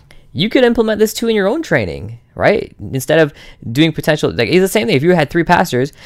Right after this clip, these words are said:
yeah, players, if you're doing drills on your own, same thing. Minimize the amount of people that are in the drill, maximize the reps, and then you can minimize the time that's spent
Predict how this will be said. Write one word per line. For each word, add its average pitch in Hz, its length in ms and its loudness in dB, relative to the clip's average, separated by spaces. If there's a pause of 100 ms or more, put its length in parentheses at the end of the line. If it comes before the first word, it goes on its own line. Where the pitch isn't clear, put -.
(120)
yeah, 262 200 6
players, 185 320 2
if 151 80 -2
you're 185 60 -4
doing 190 160 2
drills 156 200 2
on 165 120 4
your 143 140 4
own, 180 280 2
same 196 240 -2
thing. 156 340 -4 (320)
Minimize 180 420 0
the - 20 0
amount 180 180 -2
of 175 60 -2
people 170 240 -2
that 156 100 2
are 139 60 4
in 135 80 0
the 131 60 -2
drill, 120 340 2 (240)
maximize 160 480 0
the 156 80 -2
reps, 107 340 0
and 131 140 -4
then 131 80 -2
you 131 60 -6
can 131 120 -2
minimize 131 340 0
the 113 100 -10
time 165 420 -2
that's 117 180 -6
spent - 640 -4